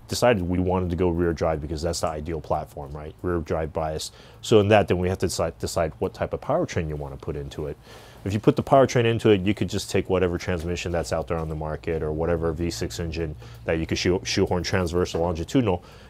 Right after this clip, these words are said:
Yeah, those are those, those are those solutions, but we're, we're Mazda, right? And we wanna be different and we wanna show that we're passionate about, if we're gonna go rear drive, let's go big, let's do it right. So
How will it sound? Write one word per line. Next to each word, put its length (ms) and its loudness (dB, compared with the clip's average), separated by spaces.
Yeah, 260 6
those 220 8
are 60 10
those, 200 6
those 260 6
are 120 8
those 180 6
solutions, 480 0
but 200 0
we're, 140 0
we're 120 8
Mazda, 480 2
right? 300 2
And 240 0
we 80 4
wanna 220 2
be 100 4
different 400 0
and 220 -2
we 140 2
wanna 260 4
show 240 6
that 120 6
we're 120 0
passionate 420 0
about, 320 0
if 160 -2
we're 100 4
gonna 160 4
go 120 8
rear 200 6
drive, 260 4
let's 160 -2
go 120 0
big, 280 -2
let's 180 -4
do 140 -4
it 60 -4
right. 340 -2
So 420 4